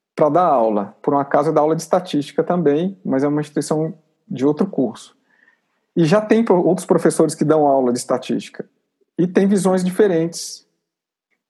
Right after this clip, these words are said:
Mas não há um campo aberto, não há um campo fértil para que ele troque,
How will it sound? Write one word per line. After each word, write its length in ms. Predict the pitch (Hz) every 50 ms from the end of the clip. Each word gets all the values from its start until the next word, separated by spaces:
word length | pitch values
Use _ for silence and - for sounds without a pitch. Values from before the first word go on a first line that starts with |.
| _ _ _ _ _ _
Mas 680 | 151 143 151 170 196 220 220 196 147 123 113 - - -
não 420 | 151 151 175 196 208 196 175 165
há 260 | 175 196 214 202 - -
um 100 | 175 170
campo 720 | 160 - - - 196 202 208 202 208 - 135 131 117 117 - _ _
aberto, 640 | - 135 131 123 120 139 151 170 165 165 - - 151
não 320 | 135 156 175 185 170 156 160
há 140 | 175 185
um 120 | 185 175 151
campo 400 | - - - 160 160 160 - 135
fértil 640 | - - - 156 160 185 190 180 180 - 143 131
para 300 | - _ 156 147 151 156
que 260 | 147 - - 156 151
ele 320 | 156 165 180 196 202 208 202
troque, 840 | 208 - - 185 170 170 185 196 190 - - - - 131 117 110